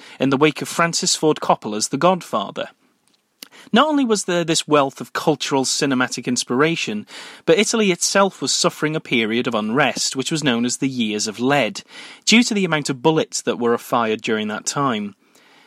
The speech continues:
Now, from the nineteen sixties to the nineteen eighties, Italy was plagued by multiple terrorist incidents, instigated by both right-wing neo-fascists, the Italian social movement,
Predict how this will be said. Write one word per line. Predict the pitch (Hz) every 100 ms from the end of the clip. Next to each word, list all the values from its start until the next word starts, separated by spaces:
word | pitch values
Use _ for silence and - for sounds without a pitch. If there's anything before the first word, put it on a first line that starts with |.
| _
Now, | 120
from | 120 139
the |
nineteen | 151 233 240 226
sixties | - 190 - 190
to | -
the | 165
nineteen | 160 160 147
eighties, | 156 156 - 110 -
Italy | 175 190 202
was | 180 165
plagued | - 143 113 -
by | 123
multiple | 127 147 160 - 156
terrorist | - - 165 151 120 - 139
incidents, | 139 - 107 104 - - - - -
instigated | - 175 - 175 165 151 156
by | 131
both | 123 120 131
right-wing | 151 170 - 147 147
neo-fascists, | 147 143 143 - 113 - 190 - - - -
the | -
Italian | 127 - 135 123 123
social | - 175 165 110
movement, | 104 101 104 160 -